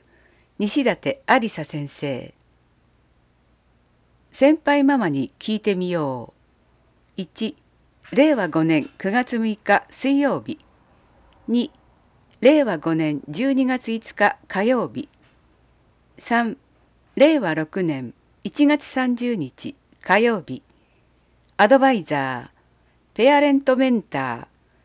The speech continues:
小学生保護者、中学生保護者。学齢期グルー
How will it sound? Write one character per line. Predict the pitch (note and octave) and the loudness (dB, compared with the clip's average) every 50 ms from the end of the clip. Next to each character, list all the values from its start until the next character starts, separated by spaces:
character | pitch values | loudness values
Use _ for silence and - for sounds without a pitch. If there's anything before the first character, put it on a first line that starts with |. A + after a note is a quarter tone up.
| _ _ _ _ | _ _ _ _
小 | _ - - C4 C#4 C#4 | _ 0 2 4 4 4
学 | C#4 C#4 C#4 C4+ | 4 2 0 0
生 | - - - F#3+ F#3+ F#3+ | -4 -6 -2 0 0 0
保 | F3+ F#3 | 0 -2
護 | F#3+ G3+ G#3 | -4 -4 -6
者、 | G3+ - - D3 C3+ - _ _ _ _ _ _ _ _ _ _ _ _ | -6 -4 -4 -6 -6 -6 _ _ _ _ _ _ _ _ _ _ _ _
中 | - - B3 C#4+ D4 | -8 -2 2 2 4
学 | D4 D4 C#4+ C#4+ | 4 2 0 -2
生 | - - - D#3 D3 D3 - - - | -8 -10 -8 -6 -6 -6 -8 -10 -8
保 | - F#3 F#3+ | -6 -4 -2
護 | G3+ G3 | -2 -4
者。 | F3+ - - - - _ _ _ _ _ _ _ _ _ _ _ _ _ _ _ _ _ _ _ _ _ _ _ _ _ _ _ _ _ _ _ _ _ _ _ - - | -6 -8 -12 -12 -12 _ _ _ _ _ _ _ _ _ _ _ _ _ _ _ _ _ _ _ _ _ _ _ _ _ _ _ _ _ _ _ _ _ _ _ -10 0
学 | - G#3+ A3 A3 - D4+ | 4 4 4 4 2 2
齢 | D4+ D4 D4 C#4 | 2 2 2 2
期 | - C4+ A#3 | -2 -6 -4
グ | G3+ A#3+ B3 | -2 -2 -2
ル | B3 A#3+ A3 | -2 -2 -4
ー | F3+ | -6